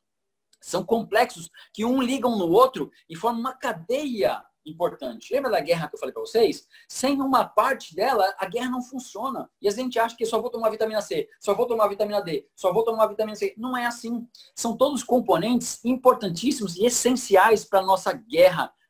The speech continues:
contra tudo que tá combatendo a gente, todos, contra os radicais livres. Todos eles são importantes. Então, não é uma coisa que vale a pena. São todos, é o conjunto da obra,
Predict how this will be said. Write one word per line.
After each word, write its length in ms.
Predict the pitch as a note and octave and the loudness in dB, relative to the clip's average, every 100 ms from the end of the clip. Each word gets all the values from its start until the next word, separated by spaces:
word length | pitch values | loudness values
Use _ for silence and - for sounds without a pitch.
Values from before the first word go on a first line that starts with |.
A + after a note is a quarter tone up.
| _ | _
contra 460 | - F3 F#3 F3+ E3+ _ _ _ _ | -4 -2 -2 -4 -6 _ _ _ _
tudo 200 | - G#3+ | -8 -6
que 180 | G#3+ - | -8 -4
tá 200 | - F#3+ - | 2 2 2
combatendo 420 | F#3 E3 E3 E3+ | 0 0 0 -4
a 60 | |
gente, 280 | F3 C3+ B2+ | -4 -6 -6
todos, 420 | - F3 E3+ D#3 D3+ | -6 -6 -8 -14 -6
contra 120 | E3 | -6
os 100 | D#3+ | -4
radicais 420 | D#3+ D3+ E3+ D#3+ | -4 -2 0 -2
livres. 340 | C3+ C#3 A#2+ - _ _ | -2 -4 -6 -14 _ _
Todos 380 | A#3+ A#3+ A#3 F3 | 6 8 6 -2
eles 180 | F#3 E3+ | -6 -6
são 120 | D#3+ | -10
importantes. 640 | D#3 D3+ A#2+ G#2+ - - _ - - | -6 -8 -8 -14 -16 -20 _ -20 -8
Então, 160 | F3 | -4
não 180 | G#3 F3 | -2 -2
é 120 | A3+ | 0
uma 260 | A#3 A#3 G3 | 2 2 2
coisa 340 | - F#3+ C#3+ | 4 4 4
que 140 | - C3 | -4 -2
vale 200 | C#3 C#3 | 0 0
a 40 | |
pena. 340 | - A#2+ G#2 - _ | -4 -10 -12 -16 _
São 260 | - G#3 E3+ | -10 -10 -4
todos, 460 | F#3 G3+ E3+ A#2+ | 4 6 6 2
é 60 | D#3+ | 0
o 80 | E3+ | 0
conjunto 560 | G3+ D#3 - A3 G3+ | -4 -6 -4 -4 0
da 120 | C#3+ | 4
obra, 440 | A#2 G#2+ G2+ F#2 | 6 6 4 -4